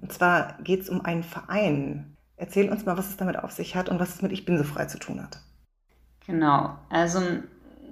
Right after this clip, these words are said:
Speaker 2: ich hab mir überlegt, wie kann man den Podcast oder die Idee skalieren? Und es geht natürlich nicht alleine, braucht man ein Team. Und deshalb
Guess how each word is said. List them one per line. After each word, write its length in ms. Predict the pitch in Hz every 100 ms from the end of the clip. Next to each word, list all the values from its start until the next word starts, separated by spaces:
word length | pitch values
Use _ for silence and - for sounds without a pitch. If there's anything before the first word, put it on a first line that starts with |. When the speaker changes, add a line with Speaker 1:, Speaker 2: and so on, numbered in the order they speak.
| - -
Speaker 2:
ich 100 | 202
hab 140 | 226 233
mir 100 | 196
überlegt, 600 | 180 190 226 233 - - -
wie 120 | 208
kann 180 | - 185
man 320 | 185 180 180
den 520 | 170 160 - - -
Podcast 520 | - 240 - 214 208 -
oder 220 | 165 165
die 220 | 175 -
Idee 420 | - 180 185 185
skalieren? 640 | 180 - 151 143 139 - -
Und 120 | 196
es 140 | 196
geht 180 | - -
natürlich 520 | 190 - 170 165 -
nicht 200 | 165 -
alleine, 560 | 135 - - - - -
braucht 220 | - 165 170
man 140 | -
ein 120 | -
Team. 480 | - 147 139 - -
Und 200 | 165 165
deshalb 480 | 175 185 202 190 190